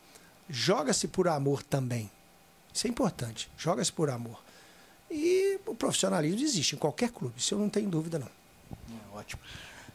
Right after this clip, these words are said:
Speaker 2: Você foi mais assediado em algum desses clubes m-, menores? Porque no Fluminense a gente imagina, né? A, a dimensão que isso toma Brasil afora, né? Com a torcida grande que tem.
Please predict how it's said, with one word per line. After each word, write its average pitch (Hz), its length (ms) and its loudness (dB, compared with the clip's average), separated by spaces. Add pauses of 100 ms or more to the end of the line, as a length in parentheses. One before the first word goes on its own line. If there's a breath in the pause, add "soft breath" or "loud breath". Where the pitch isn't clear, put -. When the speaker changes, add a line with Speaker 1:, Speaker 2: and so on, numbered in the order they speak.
Speaker 2:
Você 240 80 6
foi 220 240 6
mais 165 300 4
assediado 131 640 2
em - 20 4
algum 117 220 4
desses 120 300 2
clubes 127 340 4
m-, 110 280 0
menores? 113 720 2 (180)
Porque - 160 2
no 175 100 6
Fluminense 196 440 6
a - 20 2
gente 190 200 0
imagina, 117 420 2
né? 135 180 4 (100)
A, 117 100 -8 (180)
a 113 340 0 (220)
dimensão 143 640 2
que 143 100 0
isso 131 200 2
toma 127 520 0 (280)
Brasil 117 480 4
afora, 113 440 0
né? 135 120 2
Com - 120 -6
a - 20 0
torcida 117 400 2
grande 117 300 2
que - 80 -2
tem. 113 240 2